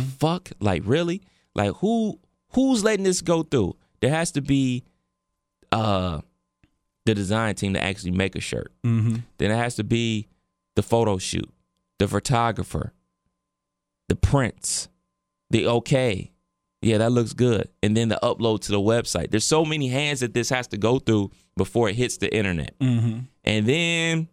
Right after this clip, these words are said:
Speaker 1: it took me to where most things take me in race. Takes me to laughing.
Speaker 2: Yeah, exactly.
Speaker 1: Because
Speaker 2: Exactly. <laughs>
Speaker 1: I, I have a sick sense of humor when it comes to racism. I think the shit is hilarious. Not because I really truly think it's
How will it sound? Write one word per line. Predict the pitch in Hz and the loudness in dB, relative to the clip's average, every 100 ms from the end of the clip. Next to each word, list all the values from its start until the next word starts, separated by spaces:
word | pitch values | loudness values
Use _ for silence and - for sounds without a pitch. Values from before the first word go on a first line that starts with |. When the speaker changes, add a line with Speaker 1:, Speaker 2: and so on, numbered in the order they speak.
| _ _ _ | _ _ _
Speaker 1:
it | - 117 | -2 -2
took | - 180 175 | 2 2 2
me | 147 135 135 135 - _ | 0 0 0 -4 -10 _
to | 131 | 0
where | 120 123 117 110 | 2 2 2 2
most | 120 107 - | 2 0 -2
things | 98 95 | -4 0
take | - 82 | 0 2
me | 87 85 | 0 0
in | 85 | 0
race. | 80 73 - - _ _ _ _ _ | 0 -4 -8 -12 _ _ _ _ _
Takes | 240 220 175 | -2 0 0
me | 127 | 0
to | |
laughing. | 90 95 87 - - - | 0 -2 -2 -6 -10 0
Speaker 2:
Yeah, | 147 | 0
exactly. | 139 147 131 147 147 | 0 -2 2 4 4
Speaker 1:
Because | 175 156 151 151 143 | 4 4 4 2 2
Speaker 2:
Exactly. | 185 - 202 | 0 2 0
<laughs> | |
Speaker 1:
I, | 214 233 226 - | 2 2 0 0
I | 196 214 | 0 0
have | 185 | 2
a | 156 | 2
sick | - - 208 - | 2 0 0 0
sense | - 185 180 | 0 0 0
of | 139 | 0
humor | 160 160 147 | 2 2 0
when | 139 | 0
it | 123 | 0
comes | 143 143 | 0 0
to | 123 | 0
racism. | 104 120 127 135 123 123 - - - | 0 0 0 0 0 -2 -4 -16 -2
I | - | -2
think | 151 160 | 0 -4
the | 113 | -2
shit | - 143 | 0 2
is | 117 95 - - _ _ | 2 0 -4 -14 _ _
hilarious. | - 107 117 123 110 98 | 0 2 2 2 0 0
Not | 123 160 | -2 -2
because | 127 - 120 | -2 0 0
I | 101 | 0
really | 104 110 104 | 0 2 0
truly | - 123 104 | -2 -2 -2
think | 98 107 92 | -2 -4 -2
it's | 98 92 | -2 -2